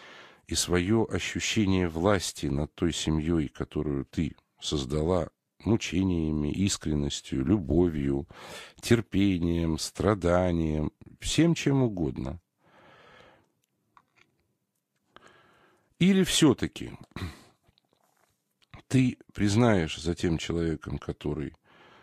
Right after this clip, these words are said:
э, пришёл в семью, право на свою правду? Мне кажется,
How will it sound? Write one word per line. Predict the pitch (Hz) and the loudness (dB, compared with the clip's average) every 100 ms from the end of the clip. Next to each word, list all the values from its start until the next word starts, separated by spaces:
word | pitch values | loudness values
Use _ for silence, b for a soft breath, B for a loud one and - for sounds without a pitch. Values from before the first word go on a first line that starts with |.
| b b _ | b b _
э, | - - | -16 -8
пришёл | 82 78 - 76 | -6 -4 -2 -2
в | 71 | -4
семью, | - 80 87 143 165 - | -4 -4 0 0 -2 -4
право | - 92 107 113 | -4 -2 0 0
на | 107 | -2
свою | - 95 90 107 | -2 -2 0 -2
правду? | - 82 71 - - - _ _ _ _ B B B B B B B | 0 -2 -2 -10 -18 -18 _ _ _ _ B B B B B B B
Мне | 80 104 151 | -2 0 0
кажется, | 147 - 147 127 120 - 120 113 | -2 0 0 -2 -8 -6 -4 -4